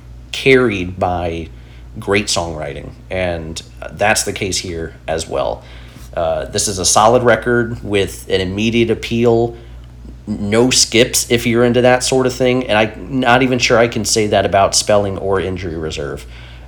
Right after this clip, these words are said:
Um, but this is, uh, it's a grungy album, it's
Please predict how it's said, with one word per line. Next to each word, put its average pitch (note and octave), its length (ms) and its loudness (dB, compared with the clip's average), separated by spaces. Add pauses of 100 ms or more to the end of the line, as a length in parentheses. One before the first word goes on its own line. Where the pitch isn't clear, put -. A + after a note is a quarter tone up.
Um, F2 480 2 (720)
but F#2+ 320 4
this G#2 200 0
is, G#2 360 -2
uh, E2+ 440 -2 (220)
it's A#2+ 340 -2
a G2 60 -4
grungy C3+ 540 0
album, B2 680 2 (100)
it's - 380 -4